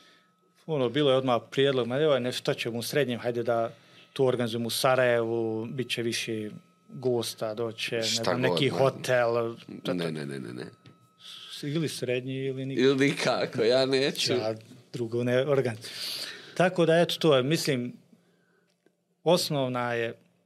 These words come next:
Speaker 1: moja vizija, ono što, zbog čega to radim, su učenici. Dakle, i te licence, ja,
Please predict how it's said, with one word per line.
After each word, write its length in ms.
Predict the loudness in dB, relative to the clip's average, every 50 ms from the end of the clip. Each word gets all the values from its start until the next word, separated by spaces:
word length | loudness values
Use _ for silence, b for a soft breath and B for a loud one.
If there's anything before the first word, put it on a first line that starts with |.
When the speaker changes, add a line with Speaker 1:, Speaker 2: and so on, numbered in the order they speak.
| _ _ _ _ _ _ _ _
Speaker 1:
moja 300 | -6 -2 0 0 0 0
vizija, 540 | -2 -2 -2 -2 -2 -4 -4 -4 -4 -2 -2
ono 260 | -4 -4 -6 -8 -10
što, 280 | -12 -10 -6 -4 -4 -6 -6 -12 -20 -12 -6
zbog 140 | -6 -4 -2
čega 300 | 0 0 2 2 0 0
to 180 | -2 -4 -2
radim, 320 | 0 2 2 2 2 0 -2
su 140 | -2 -4 -4
učenici. 500 | -4 -6 -8 -10 -12 -16 _ -20 -20 _ _ _ _ _ _ _ _ _ _ _ _ _ _ _ _ _ _ -14
Dakle, 260 | -12 -12 -10 -10 -10
i 40 | -8
te 240 | -2 0 2 2
licence, 640 | 2 0 -4 -2 0 0 2 0 0 0 2 2 4
ja, 280 | 4 4 4 4 2